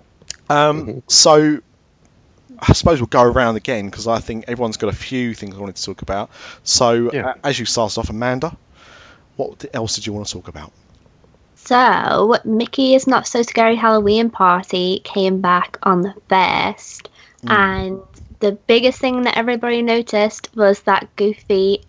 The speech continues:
Speaker 3: is not riding his little bike through the parade anymore. He's been replaced by Vanellope.
Speaker 1: Now,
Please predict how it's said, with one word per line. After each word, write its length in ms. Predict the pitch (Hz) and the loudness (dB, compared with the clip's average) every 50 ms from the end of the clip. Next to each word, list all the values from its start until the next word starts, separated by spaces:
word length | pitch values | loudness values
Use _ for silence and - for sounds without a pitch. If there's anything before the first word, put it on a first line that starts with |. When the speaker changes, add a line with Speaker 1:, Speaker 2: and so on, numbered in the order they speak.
| _ | _
Speaker 3:
is 220 | - 180 175 - - | -12 -12 -10 -8 -8
not 320 | 170 165 175 214 - - | -4 0 2 2 2 2
riding 380 | 220 220 220 220 220 226 233 233 | 2 2 2 2 0 -2 -2 -4
his 200 | 226 233 220 - | -4 -4 -4 -4
little 240 | 220 - - 220 226 | -2 0 0 0 0
bike 480 | 214 220 202 202 208 202 - - - - | 2 0 2 2 0 -2 -4 -10 -20 -14
through 240 | - - 196 190 185 | -6 -4 -2 -2 -2
the 80 | 196 - | -4 -6
parade 320 | - - 196 190 190 190 | -4 -2 -2 0 0 0
anymore. 600 | 190 190 190 190 180 175 180 180 180 185 180 - - - | 0 0 0 2 2 4 4 6 6 6 4 4 0 -2
He's 200 | - 202 196 - | -2 -4 -4 0
been 180 | - 185 180 | 0 0 0
replaced 540 | 180 180 180 - - 226 240 226 - - - | 0 0 -2 0 0 0 0 0 -4 -6 0
by 200 | - 226 220 226 233 | 2 2 4 4 2
Vanellope. 600 | 233 233 226 214 226 247 254 - - 262 214 175 - - - _ _ _ - - - - - _ _ _ _ - | 0 0 2 2 0 0 -2 -2 -2 -2 -2 -4 -8 -16 -20 _ _ _ -20 -20 -20 -20 -20 _ _ _ _ -2
Speaker 1:
Now, 340 | 131 139 135 117 110 - | 0 2 2 2 2 0